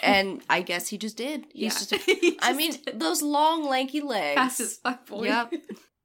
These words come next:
Speaker 1: Yeah, the, what, what did you think sort of about the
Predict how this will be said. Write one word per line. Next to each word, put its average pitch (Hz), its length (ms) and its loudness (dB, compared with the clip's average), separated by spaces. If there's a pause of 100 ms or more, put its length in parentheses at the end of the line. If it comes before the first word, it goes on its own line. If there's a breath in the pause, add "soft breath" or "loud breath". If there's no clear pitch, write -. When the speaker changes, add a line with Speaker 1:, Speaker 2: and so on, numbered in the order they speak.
(140)
Speaker 1:
Yeah, 214 460 -2
the, 180 480 -4
what, 185 280 -6
what 190 160 -6
did 190 180 -8
you 196 100 -6
think 185 220 -10
sort 180 180 -8
of 165 80 -12
about 165 420 -6
the 160 520 -8